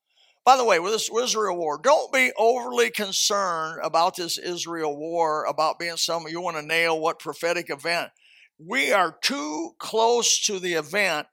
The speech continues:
to figure it out. I can just tell you that. Historically, nobody in history is able to figure out their own history. Now, you may be able to look back at World War Two now and figure it out real easily, but you're out, you're outside of World War Two seventy years. But those people who were in World War Two, that was happening as it was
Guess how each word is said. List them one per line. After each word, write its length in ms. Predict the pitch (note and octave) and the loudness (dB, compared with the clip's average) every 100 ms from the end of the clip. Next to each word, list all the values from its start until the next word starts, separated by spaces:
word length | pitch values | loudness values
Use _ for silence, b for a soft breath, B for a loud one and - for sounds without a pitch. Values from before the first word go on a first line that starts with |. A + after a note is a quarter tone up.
| - | -16
to 60 | |
figure 440 | - F3+ E3+ E3 D#3 | -10 -8 -4 -4 0
it 60 | |
out. 340 | D3+ D3 A#2+ - | 2 2 0 -4
I 100 | D#3+ | -6
can 140 | D#3+ | -6
just 160 | F3 - | -6 -2
tell 120 | F#3 | 2
you 120 | D#3 | 2
that. 200 | C#3 A2 | 0 -4
Historically, 800 | - F#3+ - C4 C4+ G3+ E3 C#3 | -4 -2 0 2 4 2 0 -4
nobody 460 | C3 A#3 C4+ C4 A3+ | 0 4 6 6 4
in 100 | F#3 | 2
history 380 | G#3 - F#3+ D#3+ | 0 0 -2 -4
is 80 | |
able 240 | F3+ E3+ E3 | -2 -2 -4
to 60 | |
figure 280 | - F3+ E3+ | -4 -4 0
out 240 | E3 D#3 - | 0 -2 0
their 220 | E3+ C#3 | 0 0
own 240 | E3 E3 | -4 -6
history. 500 | E3 E3+ - - - _ _ _ _ _ _ _ _ _ _ _ | -8 -6 -6 -6 -14 _ _ _ _ _ _ _ _ _ _ _
Now, 60 | F#3+ | -4
you 140 | G#3+ | 0
may 160 | B3+ A3 | 4 6
be 80 | |
able 180 | G#3 F#3+ | 6 6
to 60 | F#3+ | 2
look 180 | G3 - | 0 4
back 220 | G3 F3+ | 4 4
at 80 | E3+ | -2
World 220 | F#3+ F3+ | 0 0
War 140 | E3 | -2
Two 280 | E3 C4 C#4 | -2 -4 0
now 240 | G3+ D#3+ | 2 2
and 80 | D#3+ | 0
figure 280 | - F3+ F3 | -2 -2 0
it 60 | E3 | 4
out 220 | E3 D3 | 2 2
real 200 | F3 E3 | 0 0
easily, 380 | A3 B3+ E3 D3 | 0 0 -2 -4
but 220 | D3 C3 | -4 -4
you're 200 | F#3 F#3 | 0 4
out, 260 | E3 D#3 - | 4 2 0
you're 120 | F#3+ | 2
outside 440 | E3+ D#3 G3 E3+ | 2 0 2 2
of 80 | D#3 | 0
World 180 | D#3+ D#3 | -4 -4
War 160 | D3+ | -4
Two 180 | D3+ A3+ | -6 -6
seventy 380 | G3+ F#3 D#3 D3+ | -2 -2 -4 -6
years. 380 | D#3+ A#3 D#3+ - b b - | -2 -2 -2 -8 b b -6
But 60 | G3+ | 0
those 200 | C4+ A3+ | 2 2
people 280 | A#3+ G3+ | -2 -2
who 60 | E3+ | -4
were 100 | F3+ | -4
in 80 | F3 | -6
World 160 | E3+ | -4
War 180 | E3+ E3 | -2 -2
Two, 260 | - C#4+ G#3 | -2 -4 2
that 180 | G3+ G#3 | 2 2
was 140 | F3 | -2
happening 480 | G#3 G3+ F#3 F#3 F3 | 2 2 0 -2 -4
as 160 | D#3+ | -4
it 80 | D#3+ | -6
was 220 | D3+ D#3 | -8 -10